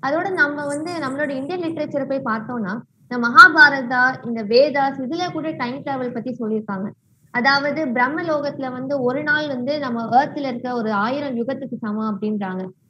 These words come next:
அதே மாதிரி காக்குத்மி அப்படின்னு சொல்லிட்டு ஒரு அரசர் வந்து பிரம்ம லோகத்துக்கு போயிட்டு திருப்பி வந்து பார்க்கும்போது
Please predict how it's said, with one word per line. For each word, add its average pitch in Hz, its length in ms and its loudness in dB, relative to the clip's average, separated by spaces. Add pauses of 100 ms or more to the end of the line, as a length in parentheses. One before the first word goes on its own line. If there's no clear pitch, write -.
(140)
அதே 277 260 4
மாதிரி 311 320 2 (400)
காக்குத்மி 285 680 2
அப்படின்னு 254 400 -2
சொல்லிட்டு 254 280 -4
ஒரு 262 120 -2
அரசர் 240 400 -2
வந்து 233 400 0
பிரம்ம 233 300 0
லோகத்துக்கு 262 520 -4
போயிட்டு 233 400 -2 (480)
திருப்பி 370 280 0
வந்து 320 280 -2
பார்க்கும்போது 285 680 0